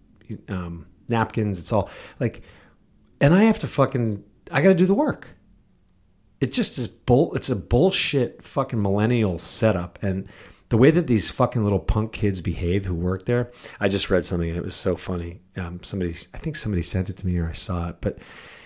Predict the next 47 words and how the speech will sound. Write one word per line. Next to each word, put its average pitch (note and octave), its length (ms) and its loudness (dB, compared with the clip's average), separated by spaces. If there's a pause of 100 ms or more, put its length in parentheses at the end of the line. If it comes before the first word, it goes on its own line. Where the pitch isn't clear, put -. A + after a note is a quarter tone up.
(120)
it A2 60 2
was, G2 120 6
like, F#2+ 120 4
one G2 100 4
of G2 60 2
these F#2 120 2
millennials, F#2 440 0
and E2+ 60 -4
he's E2+ 120 -4
like, E2 160 -10
"Man, F#2 240 0
I, F#2+ 160 2
I F2 180 -6
ain't G#2 400 0
fucking G2 260 -2
with F2 280 -6 (100)
any G#2+ 200 4
Gen F#2 260 0
X. F#2 320 -2
Like, E2 220 -6
anybody G#2+ 360 4
forty-two G#2 540 0
and G2 100 0
up, G#2+ 220 -2
fuck - 580 -6
that. F#2 320 -2
Those F#2+ 160 -4
guys F2+ 240 -6
actually F2+ 300 -4
had E2+ 80 -4
to F2+ 60 -4
work F#2 420 -2
to - 100 -10
make E2 220 -10
their F2+ 100 -6
money. E2+ 380 -6 (420)
Those G#2 160 -4
dudes G#2 240 -2
were F2+ 80 -4
fucking F2+ 380 -8
fighting G#2+ 340 -2
in F#2 80 -6
parking G#2 400 -4
lots G2 220 -6
and F2+ 80 -8
shit." G#2 340 -4
Like, - 300 -12